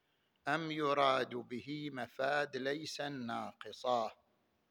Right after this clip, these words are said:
أي أن عدم الثانية هل يراد به عدم الذات،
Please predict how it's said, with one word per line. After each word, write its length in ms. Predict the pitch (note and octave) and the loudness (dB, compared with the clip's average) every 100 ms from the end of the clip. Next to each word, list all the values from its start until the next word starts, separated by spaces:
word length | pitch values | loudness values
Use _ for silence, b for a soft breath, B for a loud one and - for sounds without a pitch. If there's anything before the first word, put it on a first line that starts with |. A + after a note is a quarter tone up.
| _ _ _ _ _ _ _ _ _ | _ _ _ _ _ _ _ _ _
أي 280 | B2+ B2+ A#2+ | 0 2 2
أن 400 | - C3 B2 A#2+ | 0 -2 -2 -2
عدم 640 | A#2+ A#2+ B2 A#2+ B2 A#2+ | -2 2 2 0 -2 -4
الثانية 1300 | B2 - - B2+ B2 A#2+ B2 B2 C#3 D#3 D3+ A#2 - _ _ _ _ _ _ - | -6 -10 -8 -4 -2 -4 -4 -4 0 2 2 -2 -8 _ _ _ _ _ _ -6
هل 280 | B2+ D#3+ | -4 -2
يراد 560 | E3 E3 D#3 D#3+ D#3 D3+ | -2 0 2 4 4 4
به 520 | D3 C#3 C#3+ C#3+ C#3+ B2+ | -2 -6 -6 -4 -2 4
عدم 560 | A#2 D3+ D3+ D3+ D3+ | 8 8 6 2 2
الذات، 1080 | C3+ A2+ A2+ D3 D3+ D3 C#3 B2 - _ | -2 -2 4 8 10 10 8 2 -8 _